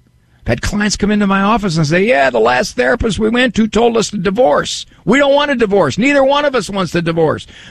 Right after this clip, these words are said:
But the, but the therapist told us to divorce." And did the therapist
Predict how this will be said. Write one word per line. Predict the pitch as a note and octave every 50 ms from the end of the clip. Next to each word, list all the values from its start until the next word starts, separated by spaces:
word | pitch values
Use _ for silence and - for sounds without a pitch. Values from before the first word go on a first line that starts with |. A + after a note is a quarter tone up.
| -
But | - -
the, | - - - - _ -
but | G3 -
the | - -
therapist | - - C4+ D4+ C#4+ - - G3+ - -
told | A3 D4 E4+ D#4
us | C#4+ - -
to | G3 F3
divorce." | D#3 D#3+ C#3 C3+ A#2 F#2+ E2+ - - - - - _ _ _ _ _ _ _ _ _ _ _ _ _ _ _ _ _ _ _ _ _ _ _
And | - A#2 A2+ A2+ A2+ A2 A2 G#2+ F#2+ G#2 G#2+ - _ _ _ _ _ _ _ _ G2+
did | G2+ A2+ A2+ G#2+
the | G#2+ G#2+
therapist | - - D3 D3+ D#3 - - D#3+ D3 - - - -